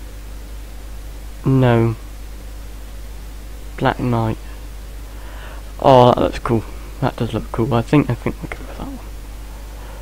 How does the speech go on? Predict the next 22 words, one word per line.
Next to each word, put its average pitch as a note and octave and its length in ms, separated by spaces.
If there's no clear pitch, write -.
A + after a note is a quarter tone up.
I C3+ 40
think E3 200
we C#3+ 80
went B2+ 220
with A2+ 80
that A#2 160
one B2 160
before, A2+ 380
didn't A2+ 260
we? B2 60
Uh, D3 220
quite F3+ 140
a - 20
lot F#3+ 220
of - 120
options. - 720
Smoke. - 800
Smoke. C3 600
Whoa. A2+ 840
Maybe D3+ 160
they've D3+ 180
acted, B2+ 380